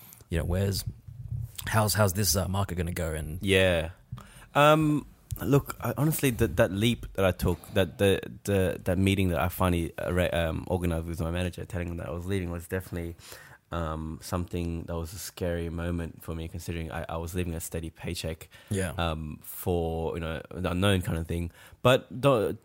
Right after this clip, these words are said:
Speaker 2: look, in saying that, it's not s-, that I w-, it's not like I was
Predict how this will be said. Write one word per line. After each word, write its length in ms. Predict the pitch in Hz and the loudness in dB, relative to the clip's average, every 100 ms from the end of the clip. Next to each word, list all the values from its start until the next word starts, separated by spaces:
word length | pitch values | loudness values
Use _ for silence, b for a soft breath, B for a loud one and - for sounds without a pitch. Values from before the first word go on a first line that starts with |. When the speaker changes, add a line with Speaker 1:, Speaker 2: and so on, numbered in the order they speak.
| - 65 | -10 -2
Speaker 2:
look, 180 | 127 135 | 0 2
in 120 | 131 | 0
saying 340 | - 139 143 135 | 2 4 6 8
that, 240 | 110 - - | 6 4 -2
it's 180 | - | -2
not 200 | 123 123 - | 2 0 -2
s-, 220 | - - - - - | -12 -12 -12 -16 -6
that 220 | 104 98 - | -2 -2 0
I 60 | |
w-, 180 | 92 92 | 0 -2
it's 140 | 95 - | -4 -2
not 140 | 117 | 2
like 140 | 95 - | 2 2
I 60 | |
was 380 | 90 90 87 | 0 0 -2